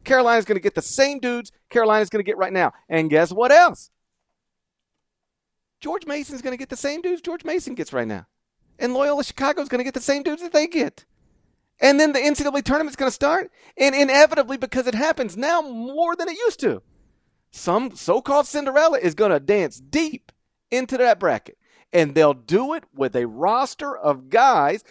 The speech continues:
that these big boys you're worried about buying your players didn't have any interest in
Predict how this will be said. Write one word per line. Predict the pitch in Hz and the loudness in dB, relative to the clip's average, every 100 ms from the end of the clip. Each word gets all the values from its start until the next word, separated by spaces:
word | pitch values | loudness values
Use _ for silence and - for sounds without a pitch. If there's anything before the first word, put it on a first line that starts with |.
| _ | _
that | - 135 | -4 -4
these | 220 180 | -4 -10
big | 131 285 294 | -8 -8 -8
boys | 269 262 247 | -4 -4 -4
you're | 240 | -6
worried | 226 240 247 | 0 0 2
about | 233 233 - | 4 2 4
buying | 185 247 | 0 0
your | 233 | -4
players | 220 240 269 262 - _ _ | -8 -6 -6 -8 -12 _ _
didn't | 160 - 302 | -12 -8 -4
have | 196 160 | -2 0
any | 196 302 277 | 0 -2 -6
interest | 254 214 190 | -6 -8 -4
in | 196 190 | -2 -2